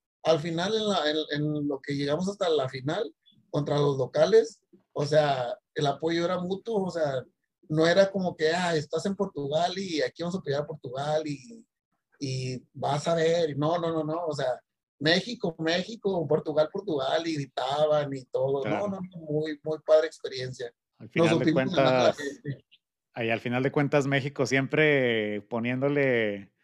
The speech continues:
Speaker 1: El
Speaker 2: esa chi-,
Speaker 1: sazón.
Speaker 2: esa chispa y el sazón, ¿no?
Speaker 1: Sí, la verdad, sí, o sea,
Speaker 2: Como siempre.
Speaker 1: nosotros ahí,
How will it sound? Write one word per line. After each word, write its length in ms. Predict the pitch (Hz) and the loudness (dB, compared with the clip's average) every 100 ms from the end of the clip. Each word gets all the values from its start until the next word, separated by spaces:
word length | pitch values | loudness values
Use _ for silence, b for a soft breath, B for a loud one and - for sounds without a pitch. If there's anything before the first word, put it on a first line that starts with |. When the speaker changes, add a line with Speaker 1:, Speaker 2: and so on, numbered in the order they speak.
| _ _ _ - | _ _ _ 2
Speaker 1:
El 160 | 160 | 2
Speaker 2:
esa 160 | 147 139 | 4 2
chi-, 240 | 156 165 | 6 6
Speaker 1:
sazón. 120 | 160 - | 6 2
Speaker 2:
esa 260 | 131 131 147 | 0 4 2
chispa 400 | 151 147 - 160 | 4 2 4 4
y 40 | |
el 120 | 147 120 | 4 2
sazón, 360 | 117 143 143 | 2 2 2
¿no? 320 | 156 202 - _ _ | 2 0 -4 _ _
Speaker 1:
Sí, 260 | 175 185 190 | 4 6 8
la 180 | 170 156 | 8 8
verdad, 300 | 151 160 160 | 6 4 2
sí, 280 | 151 156 170 | 2 4 4
o 80 | |
sea, 140 | 156 160 | 4 4
Speaker 2:
Como 160 | 110 | 4
siempre. 560 | 104 117 117 113 104 - _ _ | 0 0 -2 -6 -12 -14 _ _
Speaker 1:
nosotros 480 | 156 151 156 147 180 | -2 0 0 -2 2
ahí, 580 | 160 151 156 160 175 | 4 4 4 2 0